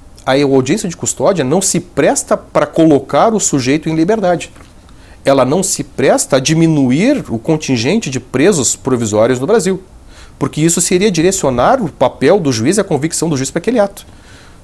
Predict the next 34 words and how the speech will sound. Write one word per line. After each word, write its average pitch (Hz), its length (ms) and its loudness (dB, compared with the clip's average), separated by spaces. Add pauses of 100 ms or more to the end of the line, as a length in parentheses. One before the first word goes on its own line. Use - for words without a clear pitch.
(140)
Não 165 240 2
se - 180 0
muda 214 300 2
em 233 40 0
nada 196 480 2
os, 139 240 -2
no, 104 480 -4
os 127 140 0
critérios 160 540 0
pra 135 260 0
decretação 131 420 -6
de 127 120 -8
prisão 113 260 -4
preventiva, 123 640 -6
prisão 110 220 -6
temporária, 123 440 -4
qualquer 135 380 -2
outro 147 160 -8
tipo, - 220 -14
né, 127 200 -4 (400)
outra 113 280 -2
medida 107 380 -2
cautelar 117 540 -2 (120)
que - 80 -20
tem 127 120 -4
que - 80 -8
ser - 80 -10
decretada, 123 480 -4 (420)
não 156 300 2
estão 220 260 -2
sendo 220 240 0
alterados. 180 500 -2 (100)
Ou 147 120 0
seja, 143 360 0